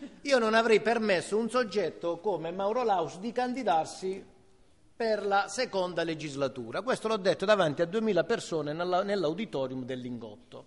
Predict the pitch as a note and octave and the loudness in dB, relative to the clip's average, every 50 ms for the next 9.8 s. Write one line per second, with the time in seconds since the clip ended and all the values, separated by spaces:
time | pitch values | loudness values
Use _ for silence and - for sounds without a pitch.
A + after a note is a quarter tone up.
0 | - - - - - - _ - - - F#4+ G4 - F4+ D#4 D4+ D4+ C4+ C4+ B3+ | -20 -20 -20 -20 -20 -20 _ -10 -4 -2 -2 2 6 8 8 8 8 4 2 2
1 | B3 A3 F#3 G#3 G3 F#3 F#3+ F3 E3+ - D3+ C3 B2+ C3 C3 B2 C#3+ - - - | 2 -2 -2 -6 -2 2 0 0 0 -2 -8 -10 -8 -8 -10 -10 -12 -14 -20 -20
2 | - - - - - _ - - - - - - _ - - - _ - - - | -20 -20 -20 -20 -20 _ -20 -20 -20 -20 -20 -20 _ -20 -20 -20 _ -20 -20 -20
3 | _ - - - - - - - - _ _ _ - - G3 G3 A3 A#3+ B3 C4+ | _ -20 -20 -20 -20 -20 -20 -20 -20 _ _ _ -16 -6 0 2 2 2 2 2
4 | C#4+ D4 C#4+ C4+ C4+ C4+ C4 A#3 - - - G#3+ - G3+ F#3+ F#3 B3 C4+ B3 F3+ | 2 4 4 4 4 2 0 -4 -8 -10 -12 -14 -14 -14 -8 -4 -2 -2 -2 -2
5 | - G3+ A3 B3 B3+ B3 C4+ C4+ B3+ G#3 A3 G3 F3 F#3 G#3+ G3+ G3+ G3 F#3+ F3 | -2 0 0 0 2 2 2 2 2 2 0 0 2 2 2 2 4 2 2 2
6 | F3 - F3 D#3+ D3+ C#3+ C3+ B2+ B2+ B2+ A#2+ - - B2+ B2 B2 - - - _ | 2 4 2 4 4 4 2 0 -2 -6 -8 -8 -10 -10 -10 -12 -14 -20 -20 _
7 | - - _ - - - - - G3+ G3+ G3+ G3+ G3 F#3+ F3+ E3 D3+ E3+ E3 D#3 | -20 -20 _ -18 -14 -12 -2 4 8 10 10 10 10 8 6 2 -2 -2 -2 0
8 | C#3 A#2 G#2+ G2+ G#2+ A2 A2 A2 - - - - - - - - - - - - | -2 -2 -4 -10 -14 -16 -18 -20 -20 -20 -20 -20 -20 -20 -20 -20 -20 -20 -16 -16
9 | - - - A3 D#3+ F3 E3+ C#3 B2 A2+ G#2+ G#2+ G#2+ G#2+ G#2 A2 | -12 -6 -6 -4 0 2 2 2 2 -2 -8 -10 -14 -16 -16 -18